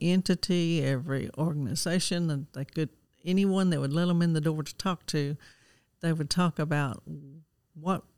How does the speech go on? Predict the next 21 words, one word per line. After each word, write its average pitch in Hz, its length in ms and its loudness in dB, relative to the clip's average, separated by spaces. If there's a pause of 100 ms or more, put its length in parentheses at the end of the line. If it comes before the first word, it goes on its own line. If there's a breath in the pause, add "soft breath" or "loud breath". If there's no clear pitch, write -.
(460)
the - 80 -2
plan 175 520 2
was 131 360 0
for - 180 -4
this 143 600 -2 (140)
and, 151 380 0
um, 147 220 -4 (1300)
going 165 280 2
about 147 380 0 (500)
getting 160 320 0
it - 220 -6
done, 170 420 0
you 156 120 0
know, 156 120 -2 (380 loud breath)
and 165 100 2
it 147 60 2
was 147 140 -2
passing 160 460 0
the 185 60 0
sales 262 360 -2
tax, - 440 -6